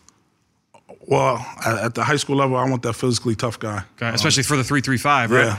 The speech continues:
Speaker 1: so you, you want the guy that, that wants to be in there and, you know, is knocking, making snot bubbles, which you can't do anymore,
Speaker 2: <laughs>
Speaker 1: but, but that's what you like to say. You know, the game has changed a lot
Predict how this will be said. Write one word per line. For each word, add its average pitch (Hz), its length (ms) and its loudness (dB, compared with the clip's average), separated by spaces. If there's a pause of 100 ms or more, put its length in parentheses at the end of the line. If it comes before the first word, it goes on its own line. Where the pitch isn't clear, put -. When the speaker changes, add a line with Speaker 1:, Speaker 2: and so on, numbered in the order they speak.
(120)
Speaker 1:
so 113 100 -2
you, 123 180 2
you 131 140 4
want 131 140 4
the 123 80 0
guy 127 260 2
that, 113 260 0
that 110 120 -2
wants 123 180 0
to 131 60 -6
be 131 80 4
in 127 60 2
there 123 400 0
and, 104 300 -4 (280)
you 110 120 -8
know, 110 100 -4
is 104 140 -6
knocking, 117 500 0 (720)
making 120 280 -4
snot 139 320 0
bubbles, 117 280 -4
which 123 200 -4
you 127 40 -2
can't 131 260 0
do 156 100 2
anymore, 131 440 2
Speaker 2:
<laughs> - 0 -
Speaker 1:
but, 123 240 0 (320)
but 117 120 -2
that's 135 180 2
what 127 180 0
you 135 60 2
like 127 220 2
to 123 80 -4
say. 127 220 2
You 117 160 0
know, 113 260 -4
the 113 120 -2
game 131 200 2
has 123 120 2
changed 127 280 2
a 123 40 -2
lot 120 280 -2